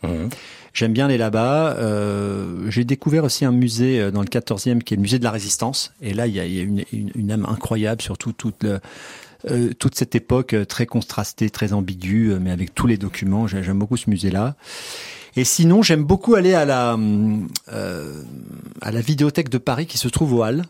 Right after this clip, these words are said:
Speaker 2: parce que il se trouve consigné là des archives incroyables sur Paris, des films, tout, tout ce qui parle autour de Paris est consigné là-bas. Et, et c'est, c'est un endroit merveilleux où vous pouvez choisir vos films, vous asseyez. J'ai passé ma,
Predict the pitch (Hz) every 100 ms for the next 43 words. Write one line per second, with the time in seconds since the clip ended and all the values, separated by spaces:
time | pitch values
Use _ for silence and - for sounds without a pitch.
0 | - 113 - 143 147 131 135 - 139 -
1 | 160 156 - 135 135 147 160 123 117 123
2 | - 127 123 - 117 127 - - - 107
3 | 110 113 113 107 - 127 110 - 143 196
4 | - 190 - 170 156 - 143 139 143 165
5 | 135 - 131 117 101 95 - - - -
6 | - 107 113 117 - 120 113 117 113 113
7 | 135 135 123 123 117 156 123 127 - 120
8 | 113 107 101 120 127 127 104 101 104 104
9 | 107 120 113 117 - 110 104